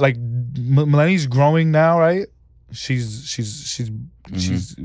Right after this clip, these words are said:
Speaker 1: making her own wave
Speaker 2: Mm-hmm.
Speaker 1: right now.
Speaker 2: Yeah, yeah.
Speaker 1: Going crazy. A couple years ago, this is, I was like, "Yo, this is, we should be focusing on you.
Speaker 2: Mm.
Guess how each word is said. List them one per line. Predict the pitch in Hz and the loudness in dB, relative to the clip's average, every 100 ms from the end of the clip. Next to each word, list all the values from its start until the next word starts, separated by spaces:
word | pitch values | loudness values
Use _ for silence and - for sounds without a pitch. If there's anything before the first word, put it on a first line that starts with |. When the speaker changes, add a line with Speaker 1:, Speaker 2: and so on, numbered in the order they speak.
| 107 | -8
Speaker 1:
making | 131 131 127 | -2 0 2
her | |
own | 120 127 139 135 | 2 2 2 2
wave | 139 151 143 | 4 2 2
Speaker 2:
Mm-hmm. | |
Speaker 1:
right | 156 | 2
now. | 151 160 165 | 4 2 2
Speaker 2:
Yeah, | 92 | -2
yeah. | 87 85 | -2 -4
Speaker 1:
Going | - 135 | 0 0
crazy. | 135 156 160 185 185 - - _ _ _ | 4 2 4 0 -4 -14 -20 _ _ _
A | 123 | 0
couple | - 165 | 2 4
years | 151 185 | 4 4
ago, | 139 123 | 4 4
this | 135 | 4
is, | 139 117 - | 0 -2 2
I | 120 | 2
was | 135 | 4
like, | 113 113 | 2 2
"Yo, | 139 110 95 - - - - _ _ - - | 2 0 -4 -18 -18 -18 -20 _ _ -20 2
this | 139 - | 2 4
is, | 156 | -2
we | 131 160 | 0 0
should | 202 | 0
be | 151 | 2
focusing | 123 107 107 | 2 2 -2
on | 98 98 | -2 0
you. | 147 202 - _ _ _ _ - | -2 -2 -8 _ _ _ _ -6
Speaker 2:
Mm. | 98 92 87 82 | -2 -2 -4 -8